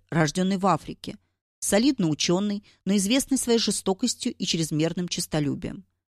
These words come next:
Таким образом, Альбин, Нигро и Север командовали главными силами Римской империи. Когда они узнали о римских событиях, то были одинаково возмущены и изъявили согласие тотчас же идти в Рим и свергнуть императора,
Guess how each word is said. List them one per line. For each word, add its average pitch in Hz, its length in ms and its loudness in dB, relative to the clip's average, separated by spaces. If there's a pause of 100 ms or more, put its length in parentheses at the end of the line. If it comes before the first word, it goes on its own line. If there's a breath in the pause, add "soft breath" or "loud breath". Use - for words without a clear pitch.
(220)
Таким 151 320 0
образом, 233 440 -2 (280 soft breath)
Альбин, 196 520 0 (120)
Нигро 196 600 2
и - 40 0
Север 214 460 0 (260 soft breath)
командовали 247 560 4
главными 214 540 2
силами 220 420 0
Римской 156 460 -2
империи. 147 560 -2 (520)
Когда 208 300 2
они 262 160 4
узнали 233 380 4
о 202 100 6
римских 220 380 -2
событиях, 240 600 0 (220 loud breath)
то 185 100 4
были 247 320 4
одинаково 240 600 2
возмущены 240 840 2 (280 soft breath)
и 180 120 4
изъявили 170 440 2
согласие 233 580 2
тотчас 214 540 0
же 220 160 2
идти 220 240 -2
в 202 100 2
Рим 233 300 0
и 208 80 0
свергнуть 196 540 0
императора, 139 600 -2